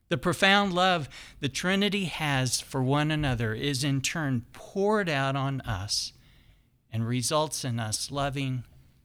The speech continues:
one another. "Love one another as I have loved you." Next, the chain of love is further unpacked for us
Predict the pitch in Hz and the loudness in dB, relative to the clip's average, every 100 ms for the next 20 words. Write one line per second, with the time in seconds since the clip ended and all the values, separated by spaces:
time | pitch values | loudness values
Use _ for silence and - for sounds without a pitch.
0 | _ 123 117 113 107 104 101 110 - - | _ -6 -2 -2 -2 -4 -6 -10 -12 -20
1 | - - _ _ _ _ _ _ _ _ | -20 -20 _ _ _ _ _ _ _ _
2 | - 160 180 180 180 170 131 117 110 107 | 0 4 4 4 2 2 2 2 0 -4
3 | - - - _ _ _ _ - 123 120 | -6 -14 -20 _ _ _ _ -2 0 2
4 | 127 147 143 120 104 113 104 104 117 104 | 2 2 0 -2 -2 -4 -4 -6 -6 -6
5 | 101 - - - _ _ _ _ _ _ | -6 -10 -20 -20 _ _ _ _ _ _
6 | _ _ _ _ _ _ _ 139 143 135 | _ _ _ _ _ _ _ -4 -2 -2
7 | - - - - - - - - - 185 | -4 -8 -14 -20 -20 -20 -20 -16 -4 0
8 | - 190 202 156 165 143 131 - - 180 | 4 6 6 6 6 6 4 2 2 2
9 | 185 151 131 123 - 151 151 - - 120 | 4 2 2 0 0 -2 -2 -4 -4 -2
10 | 113 - | 0 -2